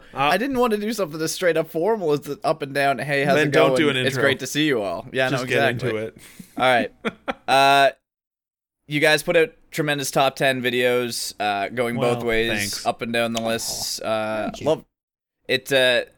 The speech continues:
Speaker 2: these year, this year, the conversations kept going. Loved it.
Speaker 3: Mm.
Speaker 2: Like, you guys, great flow. Loved it all. The worst video was hilarious.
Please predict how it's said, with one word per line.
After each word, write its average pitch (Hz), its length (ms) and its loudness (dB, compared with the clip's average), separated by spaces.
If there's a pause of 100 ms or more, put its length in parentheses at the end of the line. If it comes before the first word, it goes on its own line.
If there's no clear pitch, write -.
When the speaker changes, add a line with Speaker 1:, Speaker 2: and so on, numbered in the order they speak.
(120)
Speaker 2:
these 143 240 -2
year, 156 240 -2
this 143 380 -4
year, 208 280 0 (100)
the 160 80 -4
conversations 165 580 -2
kept 110 180 -2
going. 101 400 -6
Loved 135 220 0
it. 92 220 -10
Speaker 3:
Mm. 143 240 -2
Speaker 2:
Like, - 340 -8
you 107 180 -10
guys, 127 420 0 (100)
great 135 180 2
flow. 120 400 0 (120)
Loved 120 180 0
it 117 60 -2
all. 113 180 2
The 120 100 0
worst 127 240 0
video 120 260 2
was 110 140 -2
hilarious. 104 680 -2